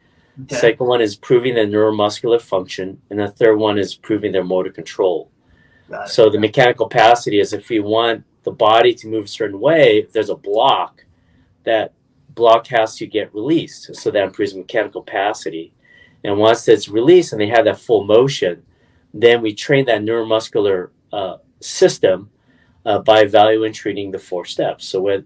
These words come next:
Speaker 2: uh, we're
Speaker 1: Okay.
Speaker 2: evalu-, evaluating treating initiation,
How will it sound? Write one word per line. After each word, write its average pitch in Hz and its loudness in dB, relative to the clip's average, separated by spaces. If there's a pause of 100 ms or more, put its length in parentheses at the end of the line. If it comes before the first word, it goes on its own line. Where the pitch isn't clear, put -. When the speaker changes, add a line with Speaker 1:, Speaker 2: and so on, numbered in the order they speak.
Speaker 2:
uh, 98 -6
we're 98 -4
Speaker 1:
Okay. 101 -14
Speaker 2:
evalu-, 104 -2
evaluating 113 2
treating 107 -6
initiation, 117 -2